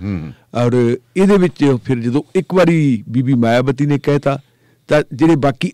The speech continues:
Speaker 2: ਆਜ਼ਾਦ ਆ ਉਹ ਵੀ ਆ ਗਏ।
Speaker 1: ਹੂੰ, ਹੂੰ।
Speaker 2: ਤੇ ਰਾਜ ਭਵਨ ਦੇ ਵਿੱਚੋਂ ਸੱਦਾ ਵੀ ਆ ਗਿਆ ਕਿ ਲਿਆਓ ਜੀ, ਆ ਕੇ ਦੱਸੋ ਤੁਸੀਂ ਕੀ ਕਹਿਣਾ ਚਾਹੁੰਦੇ ਹੋ।
Speaker 1: ਹੂੰ, ਹੂੰ।
Speaker 2: ਕੱਲ੍ਹ ਫਿਰ ਦੁਪਹਿਰੇ ਜਾ ਕੇ ਜਦੋਂ ਮਿਲ ਕੇ ਆਏ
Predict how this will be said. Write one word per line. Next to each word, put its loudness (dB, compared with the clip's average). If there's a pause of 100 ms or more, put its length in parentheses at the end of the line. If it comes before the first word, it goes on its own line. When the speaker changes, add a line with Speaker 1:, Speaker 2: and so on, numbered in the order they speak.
Speaker 2:
ਆਜ਼ਾਦ 2
ਆ -2
ਉਹ 4
ਵੀ 4
ਆ 4
ਗਏ। 0
Speaker 1:
ਹੂੰ, -6
ਹੂੰ। -10 (100)
Speaker 2:
ਤੇ 2
ਰਾਜ 4
ਭਵਨ 2
ਦੇ 2
ਵਿੱਚੋਂ -4
ਸੱਦਾ -2
ਵੀ 2
ਆ 4
ਗਿਆ 0
ਕਿ -2
ਲਿਆਓ 2
ਜੀ, 0 (180)
ਆ 0
ਕੇ -6
ਦੱਸੋ -4
ਤੁਸੀਂ -8
ਕੀ -6
ਕਹਿਣਾ 0
ਚਾਹੁੰਦੇ 0
ਹੋ। -4
Speaker 1:
ਹੂੰ, 0
ਹੂੰ। -6 (240)
Speaker 2:
ਕੱਲ੍ਹ 2
ਫਿਰ 4
ਦੁਪਹਿਰੇ 2
ਜਾ 2
ਕੇ -4
ਜਦੋਂ -4
ਮਿਲ -2
ਕੇ 2
ਆਏ 2